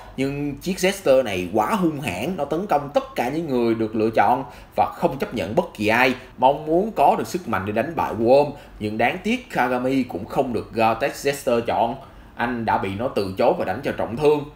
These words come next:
Trong một lần thực hiện nhiệm vụ, anh đã giải cứu một cậu bé mang tên Makoto. Thật không may, cậu bé ấy lại chính là Worm giả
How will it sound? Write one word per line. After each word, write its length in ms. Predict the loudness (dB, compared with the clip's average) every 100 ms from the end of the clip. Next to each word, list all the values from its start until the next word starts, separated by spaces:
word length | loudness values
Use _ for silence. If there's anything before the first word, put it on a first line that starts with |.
| -16 -4
Trong 180 | -2
một 140 | -2 0
lần 180 | 0 -2
thực 200 | -8 -6
hiện 220 | -4 -2
nhiệm 200 | -2 0
vụ, 360 | 2 2 0 -2
anh 280 | -8 -6 -4
đã 60 |
giải 240 | -2 0 -2
cứu 200 | 0 0
một 120 | 0
cậu 120 | -4 -2
bé 260 | 0 0
mang 200 | -2 -6 -2
tên 240 | -2 0
Makoto. 760 | 0 0 0 2 6 6 4 0
Thật 140 | -8 -2
không 260 | -2 -2
may, 300 | -2 0 0
cậu 240 | 0 -2 0
bé 180 | 0
ấy 300 | 2 2 0
lại 220 | 0 -4 -6
chính 280 | -6 -4
là 120 | -2 0
Worm 300 | 2 2 2
giả 180 | -2